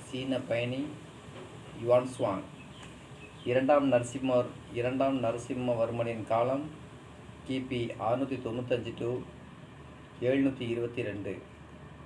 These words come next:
காஞ்சிபுரம் கைலாசநாதரை கோ-, கோயிலை கட்டியவர் இரண்டாம் நரசிம்மவர்மன். அவனி சிம்மன் என்று அழைக்கப்படுபவர் சிம்ம விஷ்ணு.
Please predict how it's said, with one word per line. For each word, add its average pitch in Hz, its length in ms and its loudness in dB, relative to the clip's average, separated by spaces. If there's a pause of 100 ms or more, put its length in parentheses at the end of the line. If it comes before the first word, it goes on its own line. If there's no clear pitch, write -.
காஞ்சிபுரம் 143 680 4
கைலாசநாதரை 123 680 6
கோ-, - 240 -6 (600)
கோயிலை 127 320 2
கட்டியவர் 127 600 2 (240)
இரண்டாம் 127 420 2
நரசிம்மவர்மன். 104 760 -2 (640)
அவனி 139 400 6
சிம்மன் 135 600 2 (140)
என்று 113 260 0
அழைக்கப்படுபவர் 120 720 2
சிம்ம 127 320 -2
விஷ்ணு. 107 360 -4